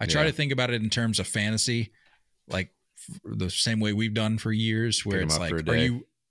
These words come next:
Speaker 1: are you willing?" Yeah. Well, not so much that, but are you willing to, to take this guy on in a trade to get the guy that you're really after?
Speaker 2: Oh,
Speaker 1: And
Speaker 2: yeah,
Speaker 1: then
Speaker 2: yeah.
Speaker 1: you, you can figure out what you wanna do with him after the fact. But if, if clearing up a, a,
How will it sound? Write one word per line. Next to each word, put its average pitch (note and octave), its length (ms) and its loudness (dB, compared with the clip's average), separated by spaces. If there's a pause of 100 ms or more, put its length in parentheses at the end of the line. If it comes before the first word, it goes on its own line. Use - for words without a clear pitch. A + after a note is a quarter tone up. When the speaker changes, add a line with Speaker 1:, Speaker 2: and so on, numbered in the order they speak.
Speaker 1:
are A#2 100 2
you B2 160 2
willing?" B2 340 0
Yeah. G#2 320 0
Well, E3 380 0 (160)
not G#3 240 0
so G3 100 0
much D#3+ 180 0
that, F#3 260 2
but B2 80 0
are B2 80 4
you D3+ 160 2
willing D#3+ 320 2
to, A#2+ 320 2
to - 160 -4
take C3 260 -2
this B2+ 160 0
guy A#2 200 0
on A2+ 260 0
in G2+ 100 0
a G2 60 0
trade G2 500 -2
to G2 60 -6
get G#2+ 180 -2
the G2+ 60 -4
guy G#2 260 0
that F#2+ 180 -4
you're F#2+ 100 -2
really G2 260 2
after? F#2+ 500 -2 (140)
Speaker 2:
Oh, C#3 240 0
Speaker 1:
And G2+ 120 4
Speaker 2:
yeah, - 60 4
Speaker 1:
then - 220 2
Speaker 2:
yeah. B2+ 100 2
Speaker 1:
you, A#2 60 -4 (140)
you C3+ 180 0
can B2+ 160 -2
figure B2+ 340 -2
out G2+ 80 -6
what A#2+ 160 -2
you C3 80 0
wanna A#2 220 0
do G#2+ 160 0
with G#2 160 0
him G2 120 0
after G2+ 280 -2
the F2 80 -4
fact. D#2+ 340 -4
But F#2+ 140 -2
if, F#2+ 180 -4 (540)
if G2+ 200 -2
clearing B2+ 380 0
up A#2+ 160 -2
a, G2+ 340 0
a, F#2 360 0